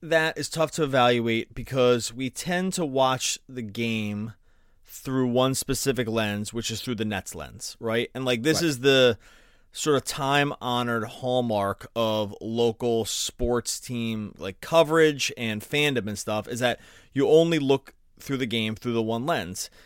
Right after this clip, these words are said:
Speaker 1: If you were able to sit next to a Phoenix or an opposing fan the entire game,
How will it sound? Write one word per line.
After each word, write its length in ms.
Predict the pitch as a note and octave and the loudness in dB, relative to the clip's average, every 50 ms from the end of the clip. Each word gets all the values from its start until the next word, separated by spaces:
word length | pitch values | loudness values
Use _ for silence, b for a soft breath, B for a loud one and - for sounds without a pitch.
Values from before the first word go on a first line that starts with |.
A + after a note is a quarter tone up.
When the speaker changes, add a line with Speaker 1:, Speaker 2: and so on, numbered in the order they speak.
| b b - | b b -4
Speaker 1:
If 140 | C#3+ C3 C3 | -2 2 2
you 100 | C#3+ C#3+ | 4 4
were 80 | C#3 - | 4 4
able 260 | C#3+ D#3+ E3 D3 D3+ | 6 4 4 4 2
to 80 | B2+ B2 | 0 0
sit 340 | - - - - E3+ - - | 0 0 0 -2 -2 -4 -4
next 300 | D3 C#3 B2+ - - - | -6 -4 -2 -2 -4 -2
to 200 | - C#3+ C3+ A#2+ | -2 -2 0 0
a 60 | A2 | -2
Phoenix 380 | - - E3 F3 F3+ D#3+ - - | -4 -4 -4 -2 -2 -2 -2 0
or 100 | C3+ C3 | 0 0
an 100 | A#2+ A#2+ | 0 -2
opposing 440 | A#2+ - D3 D#3 D3 C3+ - C3 A#2+ | -4 0 2 2 2 2 0 -6 -8
fan 420 | - - C#3 C3+ B2+ B2 A#2+ A2 - | -6 -4 -2 -2 -2 -2 -4 -6 -6
the 100 | A2 B2 | -6 -6
entire 300 | A#2+ A2 A#2+ A#2+ A2+ A2 | -6 -4 -2 -2 -2 -2
game, 420 | G#2+ B2 F3 F#3 D#3 B2+ A#2 A2+ | -2 -2 -2 -2 -2 -2 -4 -6